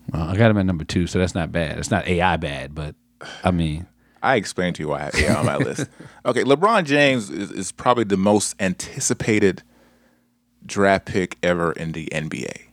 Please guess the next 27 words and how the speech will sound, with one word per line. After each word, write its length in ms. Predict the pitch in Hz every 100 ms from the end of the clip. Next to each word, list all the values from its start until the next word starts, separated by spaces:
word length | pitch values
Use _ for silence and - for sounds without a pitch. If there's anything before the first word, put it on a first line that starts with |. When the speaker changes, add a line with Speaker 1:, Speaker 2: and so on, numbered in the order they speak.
| _ _ _
Speaker 2:
He, 180 | - - - - _
he 160 | 127 127
has 220 | 123 104
the 100 | 101
most, 540 | 87 95 107 - -
he 180 | - 127
had 180 | 131 113
the 100 | 95
most 320 | 87 95 -
pressure 520 | - 104 - 73 67 _ _ _ _ _ _ -
coming 340 | - 107 85 95
into 220 | 95 -
the 120 | 82
N 80 | 78
B 180 | 80 67
A 160 | - -
as 180 | 85 -
well. 160 | 80 - 139
Speaker 1:
Some 180 | - 175
of 80 |
that 80 | 147
was 120 | 127
created 340 | - 127 117 87
by 160 | 85
him. 260 | 82 73 73
Speaker 2:
That's 220 | 370 349
fine. 320 | - 80 80